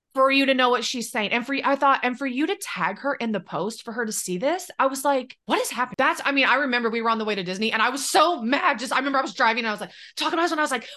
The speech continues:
"Why do you think they can do that?" I was like, "How dare you?" It's dishonorable. It's disrespectful. I was like, "What? What?" I was just so frustrated. And I thought, "This has to change."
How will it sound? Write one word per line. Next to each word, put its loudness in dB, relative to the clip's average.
"Why 0
do 4
you 6
think 2
they -4
can -6
do -4
that?" 4
I 4
was 0
like, -2
"How -4
dare 0
you?" 0
It's -2
dishonorable. 0
It's -4
disrespectful. -2
I -2
was 0
like, -2
"What? -2
What?" 0
I 0
was -4
just -4
so 2
frustrated. -2
And 0
I 0
thought, 0
"This -4
has 0
to -14
change." -12